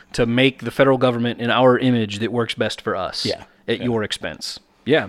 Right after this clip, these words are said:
Speaker 1: hundred percent.
Speaker 2: And once again, this, this is why there is a huge distaste for, uh, capitalism in this country.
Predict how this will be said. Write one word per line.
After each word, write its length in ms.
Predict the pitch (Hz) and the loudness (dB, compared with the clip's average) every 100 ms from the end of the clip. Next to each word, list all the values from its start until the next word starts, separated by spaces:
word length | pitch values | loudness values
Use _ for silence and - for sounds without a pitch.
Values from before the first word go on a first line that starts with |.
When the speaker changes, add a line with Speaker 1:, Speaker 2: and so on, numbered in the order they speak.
| 104 | -4
Speaker 1:
hundred 140 | 156 | -4
percent. 360 | 156 - 180 - | -4 -6 -6 0
Speaker 2:
And 120 | 196 202 | 2 4
once 200 | 190 - | 2 0
again, 360 | 117 160 143 | 2 4 4
this, 260 | 131 139 - - | 4 2 0 -6
this 300 | 127 139 - | 0 0 2
is 220 | 143 113 | 0 0
why 240 | 117 131 123 | 2 4 4
there 160 | 127 | 0
is 100 | 117 | -2
a 80 | 113 | -4
huge 580 | 104 - 147 156 127 113 | -6 -6 -2 0 0 -4
distaste 600 | 120 - - 131 123 - | -4 -4 -4 -4 -4 -8
for, 340 | 131 107 104 | -8 -6 -6
uh, 280 | 95 95 90 | -6 -6 -6
capitalism 500 | - - 127 104 104 | 0 -2 -2 -8 -8
in 60 | 98 | -10
this 80 | - | -10
country. 320 | 101 - | -12 -12